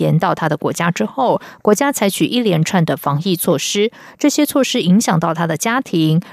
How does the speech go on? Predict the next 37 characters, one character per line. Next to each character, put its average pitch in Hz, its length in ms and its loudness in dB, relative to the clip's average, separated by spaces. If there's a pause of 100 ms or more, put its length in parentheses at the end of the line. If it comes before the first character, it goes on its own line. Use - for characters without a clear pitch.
而 185 80 2
且 175 160 0
他 185 140 0
还 170 160 -2
必 190 140 0
须 202 180 0
远 190 200 0
离 151 140 -2
社 - 180 0
交 185 200 0
生 240 200 0
活 156 220 0
长 160 280 0
达 151 200 0
三 214 340 2
周。 214 300 0 (300)
在 262 180 2
这 - 140 2
段 254 140 2
期 190 140 0
间， 190 180 2
学 165 140 0
校 - 160 0
停 151 240 -2
课， 247 340 0
他 190 140 -2
也 - 60 0
必 180 220 4
须， - 200 -4 (100)
必 220 160 2
须 196 220 0
进 185 220 2
行 147 240 -2
居 196 160 0
家 202 220 0
隔 156 220 0
离， 165 300 0